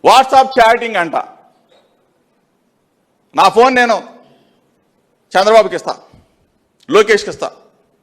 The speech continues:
ఛాలెంజ్ చేస్తా ఉన్నా. సత్య శోధన పరీక్షకు జోగి రమేష్ సిద్ధంగా ఉన్నాడు.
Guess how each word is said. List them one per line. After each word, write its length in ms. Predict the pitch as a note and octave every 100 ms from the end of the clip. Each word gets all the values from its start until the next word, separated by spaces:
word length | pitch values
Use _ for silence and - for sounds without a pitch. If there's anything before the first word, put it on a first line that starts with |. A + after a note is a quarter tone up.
| _ _ _ _ - E3+
ఛాలెంజ్ 300 | G3+ G3 E3
చేస్తా 200 | C3+ B2
ఉన్నా. 180 | F#2+ - _ _ _ _ _ _ _ _ _ _ _ _ _ _ _
సత్య 680 | - - G3+ - - - A#3+
శోధన 520 | A#3+ A#3+ A3 A3 A3
పరీక్షకు 680 | G#3+ - G3+ A3 A3 - G#3
జోగి 400 | G3 D#3 A3 G#3+
రమేష్ 300 | A3 G#3+ A3
సిద్ధంగా 580 | G#3+ G#3 F3+ G#3+ B3+ B3+
ఉన్నాడు. 440 | B3 A#3+ A#3+ A3